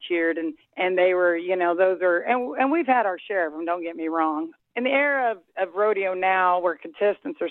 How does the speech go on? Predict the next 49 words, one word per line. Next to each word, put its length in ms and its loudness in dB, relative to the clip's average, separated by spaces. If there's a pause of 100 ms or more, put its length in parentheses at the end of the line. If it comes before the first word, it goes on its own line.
so 140 2
hard 220 2
to 40 -4
come 300 -2
by 220 2 (120)
and 100 -2
there 80 -4
doesn't 400 -4
seem 120 -6
to 40 -4
be 60 0
enough 300 -2
to 100 -10
go 140 0
around 300 0
to 60 -2
all 200 2
the 100 -2
events 420 -6
that 80 -4
are 80 -2
going 280 0
on 160 -2
at 80 -14
the 80 -16 (100)
same 160 -4
time, 420 -2 (200)
you 160 0
wanna 260 2
try 320 0
to 100 -8
provide 520 0 (240)
animals 520 -4
that 160 -6
guys 360 2
wanna 260 0 (100)
come 160 0
get 140 -2
on, 240 -8
that 160 -10
they 100 0
know 220 2
that 160 -6
they're 160 2
not, 360 -2
if 120 -6
they're 140 2
bareback 480 -2
riders, 400 0